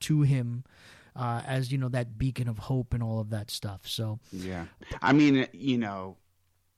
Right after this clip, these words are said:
Speaker 2: in, in light of the world the way that it is, I mean, I think it would be timely, you know?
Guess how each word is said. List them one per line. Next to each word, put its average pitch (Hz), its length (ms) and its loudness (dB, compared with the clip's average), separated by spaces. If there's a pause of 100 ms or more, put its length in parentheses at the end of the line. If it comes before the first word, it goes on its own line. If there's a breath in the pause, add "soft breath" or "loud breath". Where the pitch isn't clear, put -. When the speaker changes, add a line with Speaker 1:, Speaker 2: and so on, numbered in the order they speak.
(140)
Speaker 2:
in, 117 280 -2
in 117 200 -4
light 117 240 -4
of 104 420 -10 (760)
the 104 300 -10
world 101 560 -4 (120)
the 104 160 -8
way 101 140 -4
that 98 180 -6
it 95 140 -6
is, 95 220 -6
I 117 40 0
mean, 120 160 0
I 131 120 2
think 135 240 -2
it 139 60 -4
would 117 180 0
be 107 500 -2 (120)
timely, 95 420 -6 (1040)
you 92 120 -8
know? 90 220 -6